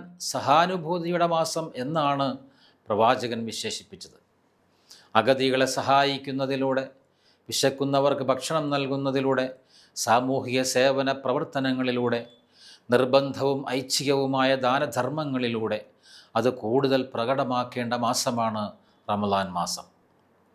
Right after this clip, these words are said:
പ്രവാചകൻ അടിച്ചു വീശുന്ന കാറ്റിനേക്കാൾ വേഗത്തിൽ റമളാനിൽ അത്യുദാരനാവുമായിരുന്നു എന്നും, റമളാൻ മാസമായി കഴിഞ്ഞാൽ പ്രവാചകൻ സർവ്വ തടവുകാരെയും മോചിപ്പിക്കുകയും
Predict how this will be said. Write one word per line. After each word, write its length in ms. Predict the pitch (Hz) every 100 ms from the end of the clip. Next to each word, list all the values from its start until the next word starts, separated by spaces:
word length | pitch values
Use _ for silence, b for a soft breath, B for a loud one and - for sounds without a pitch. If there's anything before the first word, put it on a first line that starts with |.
| _ b b b
പ്രവാചകൻ 600 | - 135 160 180 180 170 175 - _ b b
അടിച്ചു 360 | 123 170 175 180
വീശുന്ന 400 | 170 165 170 170
കാറ്റിനേക്കാൾ 680 | 170 160 - 165 165 165 160
വേഗത്തിൽ 520 | 151 151 156 156 156 151 - b b b
റമളാനിൽ 560 | 123 143 156 151 151 151
അത്യുദാരനാവുമായിരുന്നു 1500 | 139 - 151 139 147 160 160 151 151 147 147 147 143 143 143
എന്നും, 300 | 135 127 113 85 - _ _ b b b b
റമളാൻ 380 | 110 131 135 135
മാസമായി 580 | 135 135 135 139 135 139
കഴിഞ്ഞാൽ 460 | 139 135 131 131 131 127 - b b b -
പ്രവാചകൻ 560 | 107 123 127 131 131 131
സർവ്വ 420 | - 110 127 139 135
തടവുകാരെയും 840 | 117 123 139 165 139 135 131 135
മോചിപ്പിക്കുകയും 800 | 131 147 165 - 131 120 127 120